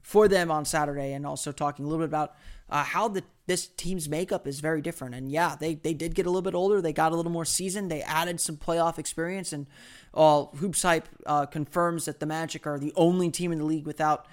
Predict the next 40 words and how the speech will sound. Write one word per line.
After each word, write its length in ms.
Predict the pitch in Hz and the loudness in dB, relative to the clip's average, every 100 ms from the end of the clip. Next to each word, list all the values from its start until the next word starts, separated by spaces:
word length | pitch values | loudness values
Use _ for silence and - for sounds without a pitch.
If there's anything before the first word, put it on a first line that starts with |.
| - - - | -20 -18 -4
a 140 | 151 | -4
champion 640 | - - 170 160 165 143 | -2 2 4 4 -2 -4
in 140 | 143 139 - | -4 -6 -6
any 280 | 160 170 165 | -4 -2 -2
of 60 | |
the 80 | 143 | -4
five 480 | - 160 156 151 143 | 2 6 6 4 2
major 320 | 151 156 151 | 2 2 2
basketball, 720 | 147 147 - 151 143 135 135 - | 2 2 0 0 0 0 -4 -10
uh, 100 | 101 | -8
championships. 680 | - 170 160 139 - 131 - | -2 0 0 -2 -4 -4 -2
That 120 | 135 | -2
would 140 | 131 | -2
be, 320 | 139 135 131 - - - - | -4 -4 -6 -10 -20 -20 -4
uh, 160 | 139 | -2
no 220 | 139 151 156 | 2 2 2
champion, 560 | - 170 156 156 147 | 2 2 2 -2 -2
no 140 | 151 147 | -2 -2
N 200 | 165 170 | 0 2
B 140 | 170 | 2
A 60 | 160 | 2
champions, 760 | - 160 156 156 147 147 139 151 | 0 -2 -2 -4 -6 -6 -8 -6
no 400 | 147 139 135 131 - _ - | -4 -4 -6 -10 -18 _ -6
N 140 | 160 | -4
C 120 | 147 156 | -2 0
double 140 | 165 | 2
A 80 | 160 | 2
champions, 600 | - 160 151 156 147 151 | 0 -2 0 -2 -2 -4
no 160 | 139 | -4
Euro, 360 | 131 156 165 160 - - | 0 4 6 4 0 0
EuroLeague 440 | 165 160 156 156 | 4 6 4 0
champions, 560 | 135 165 160 156 151 147 | 0 0 0 -2 -4 -4
no 80 | 135 | -4
Olympic 360 | 131 156 - | -2 4 4
champions, 440 | - 165 156 156 139 | 4 0 -2 -4 -4
and 60 | |
no 80 | 135 | -6
World 260 | 131 131 - | -6 -8 2
Cup 180 | 180 175 | 2 2
champions. 560 | 160 143 139 139 139 | -2 -2 -4 -6 -8